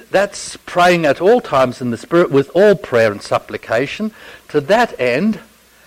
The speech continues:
um, where am I? Uh, keep alert, or keep awake is probably a better translation, with all perseverance, making supplication for all the saints.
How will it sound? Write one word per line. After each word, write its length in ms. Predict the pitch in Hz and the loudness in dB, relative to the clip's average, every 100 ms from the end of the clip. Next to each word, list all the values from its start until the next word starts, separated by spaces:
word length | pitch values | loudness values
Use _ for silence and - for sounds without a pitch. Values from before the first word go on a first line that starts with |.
| _ 135 | _ -6
um, 400 | 135 135 131 120 - | -2 -2 -4 -12 -6
where 120 | 139 | -4
am 100 | 113 | -2
I? 160 | 101 104 - _ _ | -2 -4 -10 _ _
Uh, 340 | 127 123 123 123 _ _ | -6 -4 -6 -10 _ _
keep 320 | - 240 233 - | -6 -2 -2 0
alert, 680 | 151 147 214 107 107 - - - _ _ _ _ _ _ - | 0 2 2 4 2 -2 -12 -20 _ _ _ _ _ _ 0
or 140 | 147 | 0
keep 360 | - 233 233 - | 0 0 0 2
awake 540 | 147 139 208 208 - | 2 4 2 2 0
is 80 | 123 | -6
probably 480 | - 147 123 120 123 | 0 0 0 0 0
a 20 | |
better 280 | 143 123 117 | 0 -2 -4
translation, 720 | - 127 120 156 170 - 185 | 0 0 2 0 0 0 2
with 180 | 185 - 202 | 2 2 4
all 180 | 226 | 4
perseverance, 1300 | 226 - 196 180 - 151 175 190 113 101 165 202 - - _ _ - - _ _ _ | 4 2 2 2 -2 -4 0 2 2 2 0 0 -8 -20 _ _ -20 -20 _ _ _
making 520 | 165 196 190 202 185 | 0 2 2 -2 -2
supplication 1080 | - 214 202 - 147 - 127 113 - 180 185 | -2 -2 -2 -2 -4 -2 -4 -2 -4 -4 -4
for 300 | - 190 202 - | -2 2 2 2
all 260 | 175 185 175 | 4 4 4
the 140 | 156 | 0
saints. 680 | - 131 104 87 85 - | -2 -4 -2 -4 -12 -20